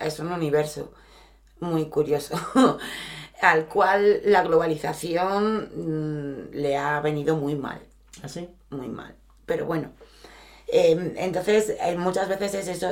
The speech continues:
Speaker 1: Ahora, por ejemplo, va a venir un compañero que me va a traer bufas, que esto puede crear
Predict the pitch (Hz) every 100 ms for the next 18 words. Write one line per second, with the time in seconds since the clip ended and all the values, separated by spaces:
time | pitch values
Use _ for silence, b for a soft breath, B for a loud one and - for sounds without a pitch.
0 | - - - 151 160 170 - 185 180 165
1 | 170 160 165 165 175 160 160 170 175 180
2 | 180 156 139 135 139 135 160 185 - 185
3 | - - _ _ - 147 131 131 - -
4 | 131 127 127 -